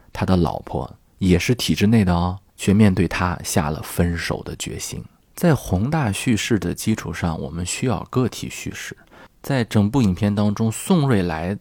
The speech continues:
他喊出了一个口号，说：“我想成为你永远的悬案。”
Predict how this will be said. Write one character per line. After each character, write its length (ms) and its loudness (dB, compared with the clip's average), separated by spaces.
他 160 -2
喊 300 -4
出 160 -2
了 40 2
一 80 0
个 120 -2
口 220 -8
号， 280 -2
说 360 0
：“我 120 0
想 240 -2
成 220 -2
为 100 2
你 240 -2
永 260 0
远 200 0
的 100 -6
悬 260 -2
案。” 280 -2